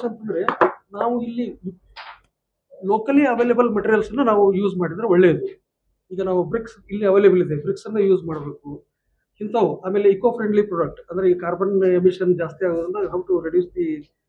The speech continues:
carbon footprint ಅನ್ನುವಂಥದ್ರ ಬಗ್ಗೆ ಈಗ ಸಿ ಪಿ ಯು ಸಿ, ಯು ಪಿ ಯು ಸಿ ವಿಂಡೋಗಳನ್ನು ಯೂಸ್ ಮಾಡ್ಬೋದು. ಆಮೇಲೆ ಸ್ಕಿಲ್ ಬೇಸ್ಡ್ ವರ್ಕರ್ಸ್. ನಾವು ಕೂಡ ಈ ಪ್ರಾಕ್ಟೀಸಿಂಗ್ ಇಂಜಿನಿಯರ್ಸ್ ಸೇರಿ ನಮ್ಮ ಮೇಸನ್ ಬಾರ್ ಬಿಲ್ಡಿಂಗ್ ಸೆಂಟರ್‌ನವರಿಗೆ ಒಂದು ಕಾರ್ಯಾಗಾರವನ್ನು ಮಾಡಿ ಅವರಿಗೆ ನಮ್ಮ, ಆ,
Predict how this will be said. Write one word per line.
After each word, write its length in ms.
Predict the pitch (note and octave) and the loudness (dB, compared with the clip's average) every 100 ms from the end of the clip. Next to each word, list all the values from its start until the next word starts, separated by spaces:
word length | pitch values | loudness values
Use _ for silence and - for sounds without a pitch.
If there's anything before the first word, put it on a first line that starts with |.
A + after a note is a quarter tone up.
| - | -14
carbon 240 | E3+ E3 | -10 -8
footprint 680 | G#3 - F3+ _ _ A3 G3 | -8 -10 -20 _ _ -12 -6
ಅನ್ನುವಂಥದ್ರ 520 | E3+ F#3 D#3+ E3+ E3 | -2 -2 -2 -6 -8
ಬಗ್ಗೆ 240 | D3+ C#3+ C#3 - _ _ | -8 -8 -10 -12 _ _
ಈಗ 120 | F3+ | -6
ಸಿ 200 | F3 G3 | -4 -4
ಪಿ 120 | G3+ F#3 | -4 -2
ಯು 100 | F3 | -2
ಸಿ, 240 | - F3 | -2 0
ಯು 80 | F#3+ | 0
ಪಿ 140 | F#3+ | 0
ಯು 60 | F3+ | -2
ಸಿ 120 | F3 | -2
ವಿಂಡೋಗಳನ್ನು 500 | E3 E3 E3 E3+ E3+ | -6 -4 -2 -2 -2
ಯೂಸ್ 300 | F3 E3+ D#3+ | -2 -4 -6
ಮಾಡ್ಬೋದು. 480 | C#3+ C#3 C3+ - - _ _ - | -12 -12 -12 -14 -18 _ _ -12
ಆಮೇಲೆ 220 | G3 G#3+ G#3+ | -4 -2 -2
ಸ್ಕಿಲ್ 420 | - - B3 E3+ | -4 -2 0 4
ಬೇಸ್ಡ್ 280 | G#3 G#3 F#3 | 4 4 0
ವರ್ಕರ್ಸ್. 420 | E3+ E3+ D3 - | -2 -4 -8 -2
ನಾವು 240 | G3+ G#3+ | -2 -2
ಕೂಡ 120 | A#3 G#3+ G3 - - _ _ | 0 2 0 -2 -20 _ _
ಈ 80 | G3+ | -14
ಪ್ರಾಕ್ಟೀಸಿಂಗ್ 500 | G3+ G3 A#3+ A3 G#3+ | -8 -8 -8 -8 -6
ಇಂಜಿನಿಯರ್ಸ್ 280 | G#3 G3 - | -4 -6 -4
ಸೇರಿ 240 | A3 F#3 | 2 2
ನಮ್ಮ 220 | F#3 F3+ F3+ | 2 -2 2
ಮೇಸನ್ 400 | F#3 F#3 G#3+ G3+ | 2 0 -4 -4
ಬಾರ್ 180 | E3+ F3+ | -2 -2
ಬಿಲ್ಡಿಂಗ್ 240 | F3+ F#3 | -2 -4
ಸೆಂಟರ್‌ನವರಿಗೆ 840 | - F3+ F#3 F#3 G3 G3 F3+ F3+ _ _ _ - | -4 -6 -2 0 0 2 0 0 _ _ _ -8
ಒಂದು 300 | F#3+ F#3 F3+ | -4 -2 -2
ಕಾರ್ಯಾಗಾರವನ್ನು 800 | F3+ F#3 A3 G#3+ G3 F#3+ F#3+ | 0 2 4 4 4 4 2
ಮಾಡಿ 540 | F3 F3+ A3 E3+ E4 - | 0 0 0 -2 -6 -6
ಅವರಿಗೆ 380 | F3+ F#3 F3+ F3+ | -4 0 4 2
ನಮ್ಮ, 300 | E3+ E3+ E3+ | 2 -8 -10
ಆ, 560 | D#3+ D3+ - D3+ D3+ | -12 -14 -18 -18 -16